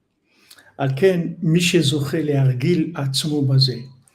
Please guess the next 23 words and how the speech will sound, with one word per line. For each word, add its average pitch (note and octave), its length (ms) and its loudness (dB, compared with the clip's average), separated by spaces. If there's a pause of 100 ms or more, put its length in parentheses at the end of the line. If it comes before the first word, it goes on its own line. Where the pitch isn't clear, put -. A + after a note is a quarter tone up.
(300)
Donc C3+ 160 -6
celui F#3 300 -4
qui - 100 -10
a D#3+ 60 -2
le D3 100 -2
mérite C#3 580 -2 (680)
de C3+ 120 -10
s'habituer C3+ 840 0 (200)
à C#3+ 100 -4
ça, - 360 -4 (840)
leharbot D3 720 0
bitfila C3+ 720 -4 (260)
vesicha C#3+ 520 -2
beno C#3+ 320 2
leben C3+ 340 4
kono, C3 420 -2 (760)
qui - 160 -6
multiplie D#3 640 -4
la C#3 100 0
prière C3+ 760 -2 (760)
et E3 80 -2
la D3+ 80 -2
discussion, C3+ 880 -2